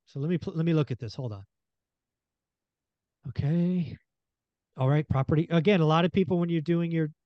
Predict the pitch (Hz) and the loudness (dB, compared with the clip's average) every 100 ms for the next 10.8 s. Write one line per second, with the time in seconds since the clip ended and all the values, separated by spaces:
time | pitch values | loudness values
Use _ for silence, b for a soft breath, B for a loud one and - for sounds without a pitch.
0 | _ 156 160 139 143 147 156 156 - 156 | _ -10 -8 -4 -4 -2 -2 -4 -4 -6
1 | 151 151 139 156 147 147 139 131 143 143 | -4 -4 -4 -4 -4 -4 -6 -4 -2 -4
2 | - 151 151 139 - 139 147 139 139 143 | -6 -6 -4 -6 -6 -4 -4 -6 -4 -6
3 | 139 147 131 131 - - 139 139 135 131 | -8 -10 -10 -10 -10 -2 0 2 0 0
4 | 131 135 - 135 143 127 117 120 127 135 | -2 -2 0 0 0 -2 -4 -6 -4 -4
5 | 143 - _ _ _ _ _ _ _ 139 | -6 -8 _ _ _ _ _ _ _ -6
6 | 135 - 160 151 143 147 139 135 147 147 | -4 -2 -2 0 -2 0 -2 0 -2 0
7 | 147 147 _ _ _ _ _ _ _ _ | -2 -6 _ _ _ _ _ _ _ _
8 | _ _ _ _ _ _ _ 131 123 123 | _ _ _ _ _ _ _ -4 -2 -2
9 | 120 117 113 113 117 - 143 190 190 - | -4 -6 -8 -12 -14 -4 2 4 2 2
10 | - 196 196 185 _ _ - 139 | 2 2 2 -4 _ _ -6 -4